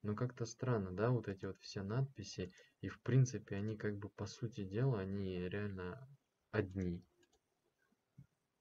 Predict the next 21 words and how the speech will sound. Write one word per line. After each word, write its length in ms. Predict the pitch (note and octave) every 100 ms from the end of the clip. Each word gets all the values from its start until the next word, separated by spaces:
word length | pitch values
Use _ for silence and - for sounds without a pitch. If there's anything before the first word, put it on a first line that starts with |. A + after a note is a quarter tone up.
| _ _
Не 180 | A2 G#2+
знаю, 280 | G#2+ G#2 F#2+
зачем 340 | F#2+ G#2 G#2+
вообще 260 | F#2+ F#2+ G2+
это 140 | F#2
пишется. 680 | G2 - E3 - - - F#2+ - _ _ _ _ _ _ _ _ _ _ _ _ -
Вот 260 | G2+ F2+ -
правда, 400 | G2 F#2 E2+ F2
вот 220 | F2+ - -
прям 260 | F#2+ F#2+
вот 160 | F#2+ F#2+ _ -
не 180 | G#2+ G#2+
знаю. 500 | G#2 F#2+ F2+ F#2 - _ _ _ _ _ _ _ _ _ _ _ - _ _ _ _ _ _ _ _
Строить. 1080 | - - - - A2 G#2 F#2+ F2+ - - _
Давайте. 760 | G#2 G2 G2 G2 F#2 - F2 - _ -
Так, 240 | - F2 F2
а 60 |
как 240 | F2 G#2+ G#2+
его 140 | G#2
повернуть? 680 | G2 G2+ F#2 F#2 G2 C3 - _ _ -
О! 260 | G2+ F2+